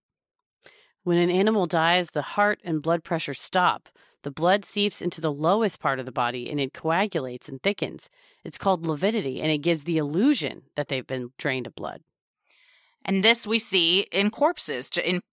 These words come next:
Speaker 1: As
Speaker 2: in
Speaker 1: well.
Speaker 2: humans too. So, yeah, and that's how they can often determine if a body was laying on its back or its front because of the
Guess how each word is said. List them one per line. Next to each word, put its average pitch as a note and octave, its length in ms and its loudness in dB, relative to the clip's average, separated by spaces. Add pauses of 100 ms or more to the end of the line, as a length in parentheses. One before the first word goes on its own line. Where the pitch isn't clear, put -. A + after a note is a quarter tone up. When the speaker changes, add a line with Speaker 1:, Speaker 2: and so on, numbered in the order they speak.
Speaker 1:
As F3 140 4
Speaker 2:
in F3 60 0
Speaker 1:
well. F#3+ 80 2
Speaker 2:
humans B3 460 2
too. A3+ 360 2
So, D3+ 340 0
yeah, G3+ 280 6
and D#3+ 140 -2
that's D#3 220 2
how E3+ 100 4
they E3 140 0
can E3+ 180 -4
often E3+ 300 2
determine F3 480 0 (500)
if E3 380 -2
a D#3 600 2
body D#3 400 2
was C#3 360 -6 (460)
laying D#3+ 260 2
on D3+ 100 2
its - 160 -6
back F#3 400 6
or E3 200 -2
its D3+ 180 -4
front G#3 400 4
because E3 420 0
of D#3+ 140 -2
the D#3+ 100 -2